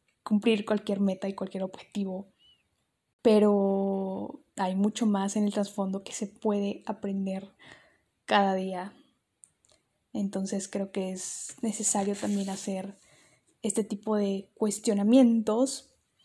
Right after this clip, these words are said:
Y con eso terminan las cinco, las cinco preguntas del ejercicio. Creo que es necesario replantearse, no solo como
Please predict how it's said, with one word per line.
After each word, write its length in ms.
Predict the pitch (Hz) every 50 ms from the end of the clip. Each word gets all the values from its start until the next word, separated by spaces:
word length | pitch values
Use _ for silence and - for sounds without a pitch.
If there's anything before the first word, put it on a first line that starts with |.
| _ _ - - _ _ _ _ _ _ _ _
Y 320 | - 226 214 214 208 208 208
con 180 | - 214 214
eso 160 | 214 214 233 226
terminan 640 | - 214 214 208 214 214 202 196 190 202 208 208
las 380 | 202 196 190 185 - - - - -
cinco, 1120 | - - - 208 190 190 196 - 202 202 202 202 202 202 196 196 190 190 190 196 - - 330
las 160 | 262 214 196 -
cinco 380 | - 208 196 196 - 202 -
preguntas 1200 | - 202 185 190 202 220 226 226 220 220 214 - 196 190 208 254 - - - - - - - - _ _ _ _ _ _ _ _ _ _ _ _
del 460 | - 208 202 196 190 190 185 190 - -
ejercicio. 1300 | - 214 - - 196 185 190 - - - - - 240 214 - - - 214 202 196 202 233 294 311 - - _ _ _ _ _
Creo 220 | - 220 208 208
que 120 | 202 214 220
es 80 | 220
necesario 440 | 233 226 233 208 - 202 185 190 196
replantearse, 1160 | 202 208 208 196 - 196 185 180 185 190 185 - - 220 214 202 202 214 202 - - - 190
no 160 | 190 190 196 196
solo 340 | - 202 190 190 190 190
como 500 | - 202 202 196 196 202 202 214 - -